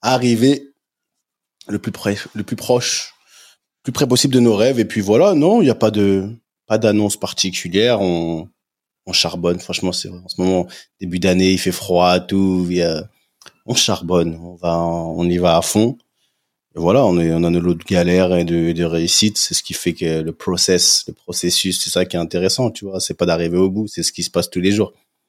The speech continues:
C'est là où on apprécie, on apprécie vraiment le chemin qu'on a parcouru, tu vois. Donc, euh, donc voilà.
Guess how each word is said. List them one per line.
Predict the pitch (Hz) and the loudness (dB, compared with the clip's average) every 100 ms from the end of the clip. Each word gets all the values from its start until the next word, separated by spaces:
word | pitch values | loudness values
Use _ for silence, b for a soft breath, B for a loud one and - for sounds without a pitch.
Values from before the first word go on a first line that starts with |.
| _ | _
C'est | - 85 | -12 -2
là | 95 | 2
où | 98 | 2
on | 92 | 2
apprécie, | 85 - 92 - 92 85 | 0 0 -2 0 0 -2
on | 82 | -2
apprécie | 80 - 82 85 | -4 -4 -2 -2
vraiment | 80 82 87 | -6 -10 -8
le | 87 | -6
chemin | - 85 82 | -2 -2 -2
qu'on | 85 82 | -2 -2
a | |
parcouru, | 80 85 - 87 90 82 | -4 -8 -12 -8 -6 -6
tu | 85 | -6
vois. | 82 b b b b b 104 | -8 b b b b b -4
Donc, | 110 110 110 | 0 0 2
euh, | 113 110 104 | 4 4 2
donc | 156 190 190 | 2 4 4
voilà. | 160 170 226 | 4 6 4